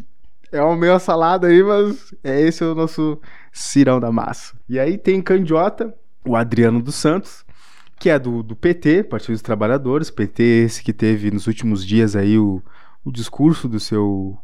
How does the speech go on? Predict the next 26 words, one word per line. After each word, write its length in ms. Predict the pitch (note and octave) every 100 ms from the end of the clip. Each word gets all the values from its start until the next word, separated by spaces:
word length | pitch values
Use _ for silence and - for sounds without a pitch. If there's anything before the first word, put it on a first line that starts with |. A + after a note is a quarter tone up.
| - - - - -
do 60 | -
seu 160 | -
guarda-chuva 600 | A2+ A2+ A2 G#2+ - B2+ A2
maior, 440 | G#2+ C3 E3 C#3+ - -
ex-presidente 640 | A2 - A2 G2+ G#2+ G#2+ E3
Lula, 400 | C#3 D#3 F#3 F3 - - - - - - -
falando 340 | - G2+ G#2+ A2+
que 120 | G2+
o, 280 | F#2+ F2+ F2+ -
que 80 |
o, 160 | F#2 G2 - - - - - - - -
naquele 340 | A#2 - A#3 G3 C#3 B2+
linha 260 | A2 B2 F3+
de 100 | C#3+
discurso 360 | B2+ - D#3 -
que 80 |
ele 100 | A#2
tem, 260 | G2+ C3+ D3+
né, 100 | A2
diz 140 | G#2+
que 100 | -
o 20 | G#2+
povo 260 | A#2+ B2+
não 80 | A#2
quer 140 | G#2
comprar 440 | A#2 A2 G2+ G#2+